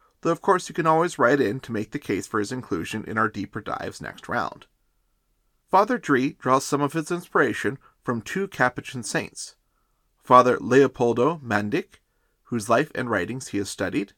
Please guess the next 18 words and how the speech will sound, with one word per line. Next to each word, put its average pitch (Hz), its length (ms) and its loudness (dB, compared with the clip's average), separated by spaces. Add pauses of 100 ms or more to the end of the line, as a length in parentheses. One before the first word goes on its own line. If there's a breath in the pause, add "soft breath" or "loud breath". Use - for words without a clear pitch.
(600)
and 117 240 -2
Padre 214 360 4
Pio, - 480 -6 (500)
who - 160 -2
he 139 100 2
knew 160 160 0
personally 117 640 -4 (120)
from 110 180 -6
when 110 120 -2
they 113 100 -2
were 110 100 2
at 107 80 -6
the 98 80 -12
same 135 260 -6
convent 107 540 -6 (240)
in 127 160 -4
nineteen 104 400 -8
sixty. - 440 -6